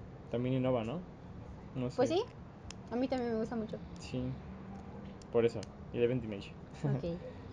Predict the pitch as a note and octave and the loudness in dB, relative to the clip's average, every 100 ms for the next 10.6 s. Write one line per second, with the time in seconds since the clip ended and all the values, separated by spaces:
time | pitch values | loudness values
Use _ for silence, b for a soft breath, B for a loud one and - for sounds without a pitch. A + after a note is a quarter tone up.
0 | - B2+ C3 C3 C3+ F3 G#3+ C4 C4 D4 | 0 6 10 8 8 8 10 12 12 10
1 | - - A3 A3 G#3+ F#3+ F#3 F3 E3 D#3 | 6 0 2 4 4 4 4 6 8 8
2 | D3 C#3+ - - - - - A3+ A3 B2 | 8 2 -4 -10 -12 -10 -6 -2 0 2
3 | B2 C3 B2 A2 A2+ G#2+ A#2+ A#2 G#2+ G#2 | 6 6 6 6 4 6 10 10 8 2
4 | - - - - - - - - A#2 A2+ | -2 -4 -4 -8 -8 -10 -6 -2 2 4
5 | A2 B2+ D3+ - - - G#3+ B2 C#3 A#2+ | 6 6 4 0 -8 -6 -2 6 10 12
6 | A2+ A2 A2 A2 G#2+ G#2+ A2 A#2 A#2 B2 | 12 10 8 8 6 6 6 4 4 2
7 | B2+ A#2+ A#2 B2 A#2+ G#2+ - - - - | 4 6 6 10 10 10 4 -10 -12 -12
8 | - - - - - C#3 C#3+ C#3+ D#3 F#3+ | -12 -12 -12 -12 4 8 10 10 10 10
9 | F3+ D#3+ E3+ F3+ G#3+ G#3 A3 D#3 C#3+ D3+ | 10 10 10 12 10 10 6 4 8 12
10 | D#3+ D#3+ A#2 G#2+ - | 12 10 4 4 4